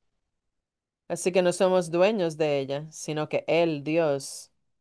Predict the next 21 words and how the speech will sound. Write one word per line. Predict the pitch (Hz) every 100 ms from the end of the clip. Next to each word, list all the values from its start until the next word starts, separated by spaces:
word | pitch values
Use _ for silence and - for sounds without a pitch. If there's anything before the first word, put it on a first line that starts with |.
| _ -
es | 156 156
el | 156 147
dueño. | 151 139 131 131 -
Y | 156
Él | 156
nos | 165 196
ha |
llamado | 175 170 175 165
a |
ser | 156 - 165 156 151 151
designados | 147 151 - 156 151 160 147 139 139
sus | 160
administradores | 156 147 147 - - 139 147 156 131 135 - - _ _ _ _ _ _ _ _ _
para | 165 151 147
tener | 147 147 147
dominio | 143 143 147 147 143
sobre | - 143 143 143 143
ella | 147 156
bajo | 160 151 156
su | 147 - - 185 165
dominio, | 143 139 135 131 131 123